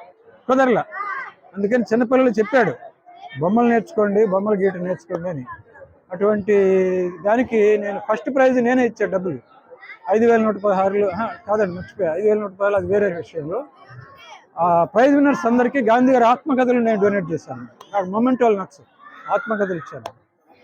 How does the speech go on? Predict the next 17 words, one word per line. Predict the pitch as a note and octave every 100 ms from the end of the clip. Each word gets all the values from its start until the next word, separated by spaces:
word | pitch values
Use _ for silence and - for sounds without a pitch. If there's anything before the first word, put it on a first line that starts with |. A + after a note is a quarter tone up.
| -
అట్లా | E3 - A#3+ A#3
మనం | G#3+ G#3+ E3+
వాల్యూస్ | G3 B3 C4
కోసం | - D#4+ C#4
నిలబడాలి. | F#3+ F#3 G3 G3 F#3+ A#3+ - - - _ -
అట్లాగే | E3+ G3+ A3 G#3+
విద్యార్థుల్లో | G3+ F3+ A3 G3 G3+ G#3+ G#3 G3 G#3 - - - - -
నిబిడీకృతంగా | F3 G3+ C4 A#3 A#3 B3 A#3 A#3 A3+
ఒక | G3 F3
టాలెంట్ | G3+ A#3+ A3
ఉంటుంది. | G#3 F#3 F3 G3 A#3 - _ F3
ఆ | E3+
టాలెంట్స్ | F3+ G3+ A3+ - A3
రకరకాలుగా | F#3 G3 G#3+ A3+ A3+ G#3
ఉంటుంది. | F#3+ E3+ E3 A#3 D4 _ _ - - -
అవి | F#3 F#3+ F#3+ F#3 F3+ -
పూత | A3+